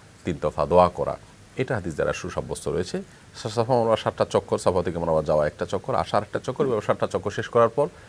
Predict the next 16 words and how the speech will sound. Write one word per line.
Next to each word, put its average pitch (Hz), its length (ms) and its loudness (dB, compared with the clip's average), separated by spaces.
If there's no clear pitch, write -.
পুরুষরা 104 280 0
মাথা 82 220 0
মুন্ডন 90 300 -2
করা 90 160 2
উত্তম, 92 320 0
না - 80 0
হলে 85 200 0
ছোট 80 140 -6
করলেও 78 280 0
চলবে, 104 320 -2
পুরো 80 160 0
মাথা। 73 300 -2
আর 80 220 4
নারীরা 117 300 2
তাদের 90 260 0
মাথার 78 320 -2